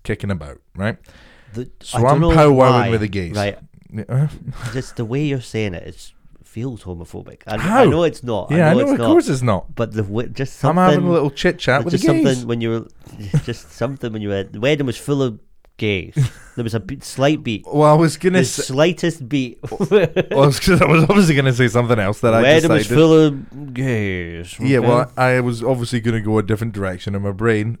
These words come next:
Speaker 1: thankfully, edited it down for me.
Speaker 2: Okay.
Speaker 1: Um, so I'm chit-chatting to all these queers.
Speaker 2: Took the S off.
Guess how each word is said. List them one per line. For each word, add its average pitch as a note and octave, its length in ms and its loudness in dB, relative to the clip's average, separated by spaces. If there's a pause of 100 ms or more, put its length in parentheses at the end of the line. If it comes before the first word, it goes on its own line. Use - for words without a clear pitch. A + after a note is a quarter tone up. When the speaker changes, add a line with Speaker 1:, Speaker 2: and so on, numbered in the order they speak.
Speaker 1:
thankfully, A2 760 -8
edited A2 400 -4
it G2 100 -6
down G2 240 -4
for F3+ 220 -6
me. G2 120 -8 (340)
Speaker 2:
Okay. - 240 -18 (240)
Speaker 1:
Um, G2 460 -4
so - 180 -2
I'm B2+ 140 -2 (260)
chit-chatting D3 600 0
to C3 60 2
all A#2+ 140 4
these A#2 200 -2
queers. A#2 280 -6
Speaker 2:
Took A2 80 -2
the A2+ 100 2
S A#2 280 0
off. G2+ 260 -4